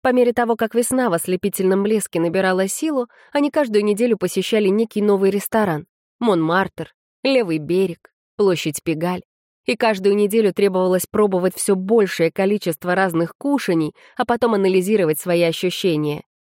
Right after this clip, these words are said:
И сложить все эти ощущения в копилку памяти. Уолт на мгновение даже перестал поедать бёфендуп, тушёное мясо.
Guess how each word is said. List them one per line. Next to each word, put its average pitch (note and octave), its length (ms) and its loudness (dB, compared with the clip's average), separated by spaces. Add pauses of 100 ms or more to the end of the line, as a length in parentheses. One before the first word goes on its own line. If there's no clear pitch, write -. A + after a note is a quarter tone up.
(920)
И D#3+ 140 0
сложить D3 440 -2
все D#3 180 -2
эти D3+ 120 -2
ощущения D3+ 580 0
в - 60 -20
копилку D#3+ 460 -2
памяти. - 520 -6 (380)
Уолт F#3+ 280 2
на E3 80 2
мгновение E3+ 500 2
даже D#3+ 240 -2
перестал E3+ 480 -4
поедать E3 600 -2 (120)
бёфендуп, A3 680 0 (300)
тушёное D#3+ 500 -4
мясо. D3+ 400 -10